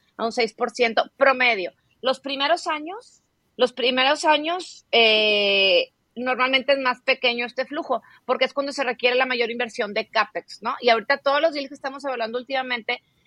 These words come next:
se están protegiendo, nos estamos protegiendo por el tema de la situación de la, la incertidumbre que hay ahorita en el mercado, ¿no?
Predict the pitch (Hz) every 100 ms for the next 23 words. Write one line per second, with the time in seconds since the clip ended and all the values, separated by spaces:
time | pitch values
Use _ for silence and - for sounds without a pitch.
0 | _ - 269 262 247 233 262 277 277 247
1 | 254 240 226 - 254 254 262 226 233 233
2 | 220 208 - 214 214 233 240 226 214 226
3 | - 196 - 220 226 240 233 208 208 190
4 | 196 _ 208 202 220 208 202 190 208 208
5 | 185 - 175 175 220